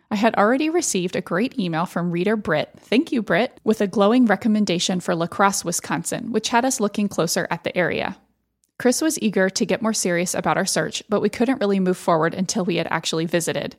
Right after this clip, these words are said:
So Chris booked a trip in December to visit Eau Claire and La Crosse to get a feel for both cities. Right around that time, I got another great email from Janessa, who lives in Eau Claire.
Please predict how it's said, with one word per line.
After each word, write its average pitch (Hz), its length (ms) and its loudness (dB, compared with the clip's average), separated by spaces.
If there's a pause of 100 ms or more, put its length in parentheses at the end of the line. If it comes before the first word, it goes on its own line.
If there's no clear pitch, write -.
(380)
So - 160 2
Chris 254 300 0
booked 196 260 0
a 240 80 0
trip - 320 -4
in 202 100 0
December 185 500 -2
to - 120 -6
visit 185 320 -2
Eau 202 80 2
Claire 160 420 -2
and 175 200 -4
La 196 80 -4
Crosse - 340 -2
to 208 100 -2
get 180 120 2
a 185 40 0
feel 170 240 0
for 180 140 -2
both 170 240 -2
cities. - 500 -4 (520)
Right 233 180 6
around 202 320 2
that 226 160 0
time, 160 320 -2
I 185 80 -4
got 190 160 0
another 247 300 0
great 190 260 -4
email 170 220 -2
from 180 240 -2
Janessa, 185 500 2
who 180 100 -2
lives 175 280 -2
in 170 100 -6
Eau 170 100 0
Claire. - 420 -4